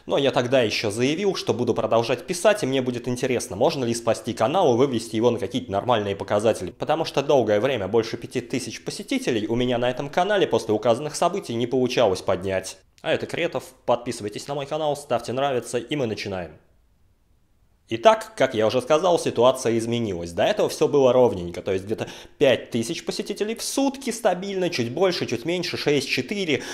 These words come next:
но ничего не менялось. Такой, скажем, ровный-ровный штиль. Ну вот я вам его покажу.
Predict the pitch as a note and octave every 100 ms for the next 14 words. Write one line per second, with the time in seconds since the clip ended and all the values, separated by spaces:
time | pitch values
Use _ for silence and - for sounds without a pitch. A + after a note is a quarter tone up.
0 | - G3 F3 D3+ E3+ D3+ B2+ C3 C#3 G#2+
1 | F#2 - - - B2 B2 D#3 D3 C3+ B2
2 | A#2+ A#2+ C#3 B2+ A#2 B2 B2 A2 G#2 -
3 | A#2+ G2 A#2+ A#2+ A2 G2 F#2+ F#2+ F#2+ -
4 | A2 A2 F2+